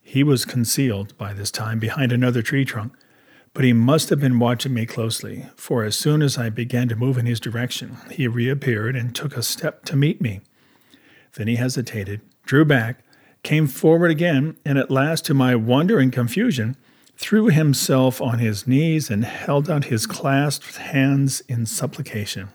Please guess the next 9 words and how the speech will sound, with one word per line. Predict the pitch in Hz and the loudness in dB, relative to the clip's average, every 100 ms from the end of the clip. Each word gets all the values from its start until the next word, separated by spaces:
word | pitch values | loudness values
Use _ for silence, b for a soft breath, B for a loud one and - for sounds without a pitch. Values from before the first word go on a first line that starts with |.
| _ _ _ _ _ _ _ _ _ _ _ _ _ | _ _ _ _ _ _ _ _ _ _ _ _ _
At | 107 104 | -6 -2
that, | 127 120 - _ _ 107 | 0 0 -2 _ _ -10
I | |
once | 101 110 113 - | -8 -6 -6 -4
more | 117 131 | -2 -2
stopped. | - 113 98 - - _ _ _ _ _ _ _ _ | -2 -6 -10 -14 -20 _ _ _ _ _ _ _ _
"Who | 202 190 | 6 8
are | 175 185 | 8 4
you?" | 117 90 | 2 -2